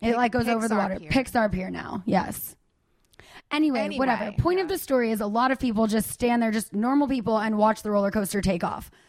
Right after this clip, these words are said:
Speaker 1: Do a boomerang, you just stand there and stare and see if, do I wanna go on this ride, do I not, whatever. So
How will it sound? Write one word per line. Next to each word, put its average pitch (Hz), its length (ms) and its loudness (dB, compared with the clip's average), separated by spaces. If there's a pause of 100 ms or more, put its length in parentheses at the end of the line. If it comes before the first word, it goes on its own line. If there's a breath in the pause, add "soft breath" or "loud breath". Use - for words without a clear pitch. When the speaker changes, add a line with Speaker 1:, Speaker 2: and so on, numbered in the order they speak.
(220 soft breath)
Speaker 1:
Do 214 140 0
a 202 40 -2
boomerang, 247 520 0
you 220 80 -2
just 196 180 -6
stand 226 220 2
there 214 100 2
and 208 100 0
stare 214 300 0
and 202 160 0
see 208 140 0
if, 196 160 -6
do 240 160 0
I 233 80 2
wanna 226 160 0
go 220 80 -2
on 220 100 0
this 214 140 -2
ride, 208 180 0
do 202 100 -2
I 202 60 0
not, 196 260 0
whatever. 190 380 0 (480 loud breath)
So 214 500 0